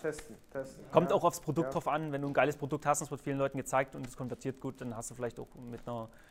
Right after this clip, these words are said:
Speaker 2: sch-, festen Gebot. Ist schon richtig, wie Bodo sagt, du hast, du kennst ja dein Ge-,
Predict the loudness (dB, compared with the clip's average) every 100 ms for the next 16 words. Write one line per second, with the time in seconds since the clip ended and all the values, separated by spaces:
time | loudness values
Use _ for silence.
0 | -20 -20 -18 -8 -2 -2 -2 -4 -6 -8
1 | -16 -20 -8 -4 0 0 -2 -4 -6 -6
2 | -2 0 0 0 -4 -6 -6 -8 -6 -4
3 | -4 -6